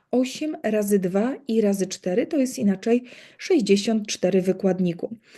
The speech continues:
Teraz, e, ja patrząc po odpowiedziach widzę, że nigdzie nie mam minus.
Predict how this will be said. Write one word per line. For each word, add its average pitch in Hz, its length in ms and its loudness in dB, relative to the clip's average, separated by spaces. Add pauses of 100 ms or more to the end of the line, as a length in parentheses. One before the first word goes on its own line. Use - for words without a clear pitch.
(260)
Teraz, 247 420 4
e, 208 340 8
ja 233 340 6
patrząc 240 540 0
po 220 140 2
odpowiedziach 214 520 2
widzę, 196 260 2
że 208 100 0
nigdzie 208 300 2
nie 202 120 4
mam 208 220 4
minus. 220 640 -2